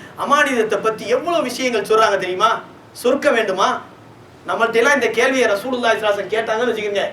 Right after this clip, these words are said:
நம்ம என்ன சொல்லுவோம்? "யா ரசூலல்லாஹ், அதுக்கு தானே யா ரசூலல்லாஹ் கஷ்டப்படுறோம், சொர்க்கத்தை வாங்கித்தாங்க." நபி அவர்கள் நம்மள்ட்ட சில விஷயத்தை கேட்கிறாங்க. "உங்களுக்கு சொர்க்கம் வேணுமா?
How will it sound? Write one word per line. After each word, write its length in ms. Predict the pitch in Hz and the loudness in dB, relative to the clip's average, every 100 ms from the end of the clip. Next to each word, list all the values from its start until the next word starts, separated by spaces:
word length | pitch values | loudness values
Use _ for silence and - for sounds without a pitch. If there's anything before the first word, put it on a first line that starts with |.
| - - | -8 -14
நம்ம 160 | 190 202 | -8 -4
என்ன 160 | 214 269 | 0 0
சொல்லுவோம்? 340 | 254 240 220 | 2 2 2
"யா 100 | 185 | 0
ரசூலல்லாஹ், 520 | 262 262 254 247 233 - - - - - | -2 -2 -2 0 0 0 -8 -20 -20 -16
அதுக்கு 240 | - 208 | -12 -8
தானே 200 | 226 240 | -6 -6
யா 120 | 240 202 | -4 -4
ரசூலல்லாஹ் 420 | 190 202 208 - | -6 -8 -8 -8
கஷ்டப்படுறோம், 560 | - 214 175 160 160 - - | -8 -8 -6 -10 -10 -14 -8
சொர்க்கத்தை 320 | 202 277 240 | -4 -4 -2
வாங்கித்தாங்க." 460 | 202 190 170 151 139 - - - - - | -4 -4 -8 -8 -12 -18 -20 -20 -20 -16
நபி 260 | 165 190 254 | -4 0 4
அவர்கள் 260 | 233 214 196 | 4 2 0
நம்மள்ட்ட 360 | 202 269 254 | 0 0 0
சில 200 | 220 202 | 0 0
விஷயத்தை 340 | 185 202 185 170 | -2 -2 -2 -2
கேட்கிறாங்க. 400 | 160 143 - - - - - - - - | -4 -6 -12 -14 -20 -20 -20 -20 -20 -10
"உங்களுக்கு 340 | - 254 262 | 0 2 4
சொர்க்கம் 340 | 247 262 285 269 | 4 4 4 4
வேணுமா? 300 | 233 233 | 4 4